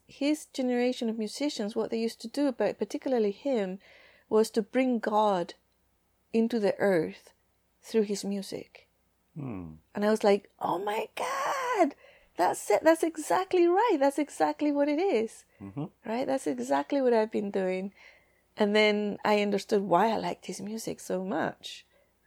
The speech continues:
Speaker 1: right? So that to me is like that, that's what sound healing is. That's you bringing that divine energy, that source energy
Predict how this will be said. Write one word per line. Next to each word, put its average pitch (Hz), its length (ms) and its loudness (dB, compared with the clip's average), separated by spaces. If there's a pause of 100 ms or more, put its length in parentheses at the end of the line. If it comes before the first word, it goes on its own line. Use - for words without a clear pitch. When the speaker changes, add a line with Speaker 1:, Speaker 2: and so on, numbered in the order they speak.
Speaker 1:
right? 185 360 -8 (800)
So 240 560 10 (540)
that 262 300 2
to 240 100 -2
me 233 500 2
is 208 140 -6
like 202 320 0
that, 208 360 0
that's - 280 0
what - 100 -6
sound 226 400 0
healing 180 400 -4
is. 170 300 -10 (560)
That's - 280 -4
you 208 300 -6
bringing 254 480 0
that 220 220 -2
divine 202 760 -4 (380)
energy, 240 460 0
that - 180 -4
source 247 600 -2 (120)
energy 214 580 -2